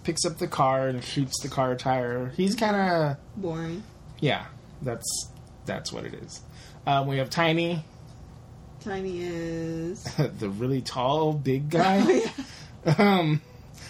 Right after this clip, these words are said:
Speaker 1: how many Tinies do you know that are really
Speaker 2: <laughs>
Speaker 1: tiny?
Speaker 2: Tiny that has, um, it, who was burned.
Speaker 1: Yeah,
Speaker 2: Was
Speaker 1: he's
Speaker 2: it
Speaker 1: also in a,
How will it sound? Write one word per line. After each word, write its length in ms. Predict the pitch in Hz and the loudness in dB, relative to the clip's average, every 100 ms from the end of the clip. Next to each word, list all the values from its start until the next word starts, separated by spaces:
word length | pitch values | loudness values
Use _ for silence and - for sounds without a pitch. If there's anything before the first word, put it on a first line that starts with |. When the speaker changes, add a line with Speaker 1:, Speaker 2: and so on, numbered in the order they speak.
| - | -4
Speaker 1:
how 140 | 220 | 0
many 160 | 220 214 | 4 4
Tinies 480 | 196 196 190 160 139 | 4 4 6 4 4
do 80 | 156 | 2
you 60 | |
know 180 | 139 127 | 4 4
that 100 | 127 | 2
are 100 | 123 | 2
really 400 | 131 139 127 - | 2 4 4 4
Speaker 2:
<laughs> 20 | |
Speaker 1:
tiny? 400 | - 120 113 104 - - - - - - - | 2 -2 -2 -6 -8 -10 -12 -14 -16 -16 -6
Speaker 2:
Tiny 480 | - 226 262 254 247 | -4 -2 0 0 2
that 280 | 226 214 | 2 2
has, 520 | 262 226 202 196 220 - | 0 0 2 0 -4 -4
um, 680 | 185 185 180 175 170 208 - - - - - - - - - | -2 0 0 0 -2 -4 -8 -16 -16 -18 -18 -18 -18 -16 -8
it, 180 | 160 208 | -6 -4
who 220 | 240 196 | -2 0
was 180 | 196 - | -2 -2
burned. 420 | 175 160 165 214 | -2 0 -4 -4
Speaker 1:
Yeah, 220 | 147 135 113 | 0 2 2
Speaker 2:
Was 100 | 123 | 2
Speaker 1:
he's 140 | 151 | 6
Speaker 2:
it 40 | |
Speaker 1:
also 280 | 160 175 208 | 6 4 4
in 140 | 180 143 | 4 4
a, 520 | 120 113 104 104 | 4 2 0 -4